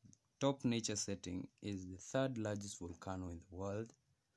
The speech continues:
the highest mountain in Spain, standing at three thousand seven hundred and eighteen meters. It's known as the El Cid volcano. The top landmark is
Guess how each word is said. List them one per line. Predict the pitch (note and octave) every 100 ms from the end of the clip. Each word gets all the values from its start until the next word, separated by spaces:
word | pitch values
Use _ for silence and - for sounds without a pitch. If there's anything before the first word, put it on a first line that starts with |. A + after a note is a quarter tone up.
| _ _ _ -
the | F2 - - -
highest | C3 C3+ C3 -
mountain | A2+ G#2+ G#2+ G#2 F#2+
in | F#2
Spain, | - - C3 C3+ C#3+ D3+ -
standing | - G#2 G#2 G2+ G2 -
at | - - - -
three | C#3 C#3
thousand | - G2+ G2+ G2 G2+
seven | - B2 B2 A#2+ -
hundred | G#2+ G2+ F#2+
and | F#2 - -
eighteen | B2+ B2+ A2+ G2+
meters. | F#2+ F#2 F2+ F#2 - _ _ - - -
It's | -
known | A2 A2+ A2+ A#2 -
as | F#2+ F2+
the | - -
El | A2+ A2 G#2+
Cid | - - F#2 F#2
volcano. | F2+ F#2 - F2+ F2 - _ _ _ _ _ _
The | - -
top | C#3 C#3
landmark | A2+ A2 G#2+ G#2 G2+ - _ -
is | B2+ A2 A2